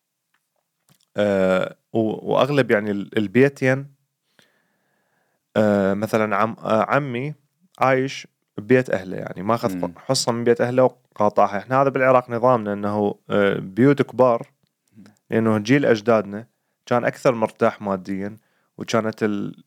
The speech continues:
Speaker 1: الحياة عندهم بيها أكثر سكيورتي. ف-، فتلقى، يعني، جيل أجدادنا أغلبهم بيوتهم ستمية متر،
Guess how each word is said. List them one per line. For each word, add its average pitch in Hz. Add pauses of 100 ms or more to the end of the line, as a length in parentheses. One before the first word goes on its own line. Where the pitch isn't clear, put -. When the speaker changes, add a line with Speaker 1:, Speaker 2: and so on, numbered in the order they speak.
(120)
Speaker 1:
الحياة 120
عندهم 107
بيها 110
أكثر 107
سكيورتي. 92
ف-، 98 (300)
فتلقى، 127
يعني، 107
جيل 123
أجدادنا 110
أغلبهم 127
بيوتهم 120
ستمية 120
متر، 95